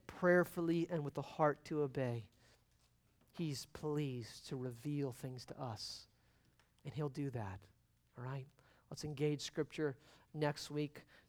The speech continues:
Jason will, will help us consider reading the Bible with a heart that is inclined to hear and obey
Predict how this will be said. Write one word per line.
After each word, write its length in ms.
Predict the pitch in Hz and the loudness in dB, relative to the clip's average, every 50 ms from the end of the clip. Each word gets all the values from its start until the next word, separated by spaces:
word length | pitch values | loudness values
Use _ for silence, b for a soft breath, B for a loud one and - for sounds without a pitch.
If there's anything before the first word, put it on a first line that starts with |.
| b | b
Jason 400 | 147 151 147 143 143 - 147 143 | 0 2 2 2 2 0 -4 -2
will, 180 | 139 135 131 - - - | -2 -2 -2 -4 -6 -6
will 100 | - 143 | -4 -2
help 280 | 123 127 147 139 143 147 | 4 6 6 6 4 2
us 120 | - - | -4 -6
consider 540 | - - 151 139 - - 151 139 139 135 123 b b b b b b b b - | -8 -8 -10 -6 -2 -2 0 0 0 -2 -4 b b b b b b b b 0
reading 240 | 160 175 190 208 | 2 4 4 4
the 60 | 180 151 | 4 6
Bible 420 | 160 160 156 160 156 151 151 147 | 8 8 8 8 8 6 4 2
with 160 | 143 139 - 135 | 2 0 0 -4
a 40 | |
heart 440 | 120 - - - - 151 143 139 131 139 | -6 -6 -10 -2 2 2 2 2 2 0
that 120 | - 143 | -2 -2
is 120 | 135 123 123 | -2 -2 -4
inclined 520 | 131 131 - - - 143 135 135 131 123 113 | -8 -10 -10 -4 -2 -2 -2 -2 -2 -6 -10
to 40 | |
hear 420 | - - - 151 147 139 139 139 139 - | -14 -10 -4 -2 -2 0 0 -2 -2 -4
and 80 | 139 | -6
obey 360 | 131 120 123 131 120 117 113 | -6 -6 -4 -4 -4 -4 -4